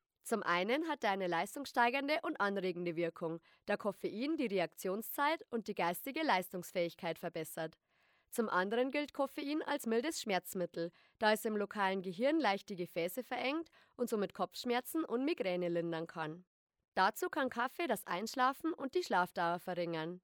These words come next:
da es auf verschiedene Neurotransmitter wirkt. Dieser Effekt ist allerdings von Mensch zu Mensch unterschiedlich, weil die Gewöhnung und eine gewisse Toleranz Koffein gegenüber eine Rolle spielt.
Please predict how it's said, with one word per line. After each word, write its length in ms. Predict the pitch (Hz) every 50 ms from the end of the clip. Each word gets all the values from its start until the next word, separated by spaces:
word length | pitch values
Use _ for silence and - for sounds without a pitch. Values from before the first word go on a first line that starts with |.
| _
da 180 | _ 226 208 202
es 120 | 208 -
auf 140 | 208 190 190
verschiedene 520 | - 196 180 - - 226 233 247 302 320 311
Neurotransmitter 920 | 254 196 180 196 220 247 - - 302 302 294 - 226 196 180 - 180 165
wirkt. 360 | 151 156 156 156 - _ - _ _ _ _ _ _ _ _ _ _ -
Dieser 260 | 214 214 - - 240
Effekt 380 | 254 262 - - 302 320 - -
ist 160 | 262 - -
allerdings 420 | 240 247 277 277 254 294 294 -
von 160 | - - 262 233
Mensch 260 | 208 202 240 - -
zu 120 | - -
Mensch 260 | 302 302 311 330 -
unterschiedlich, 800 | - - 226 208 - 196 180 - - 180 160 - 165 160 165 - - _ _ _ _ _
weil 160 | _ 196 202 196
die 100 | 185 175
Gewöhnung 540 | 196 185 156 175 190 226 269 311 330 359
und 160 | 302 - 233 196
eine 180 | 185 190 185
gewisse 400 | 175 190 190 220 277 285 - 330
Toleranz 560 | - - 220 202 196 196 202 226 254 277 -
Koffein 480 | - - 214 - - - - 202 233 285
gegenüber 540 | 254 240 233 247 262 262 269 247 285 294 285 -
eine 260 | - 202 226 269 320
Rolle 220 | 294 196 170 180 185
spielt. 440 | - - - 170 160 165 180 -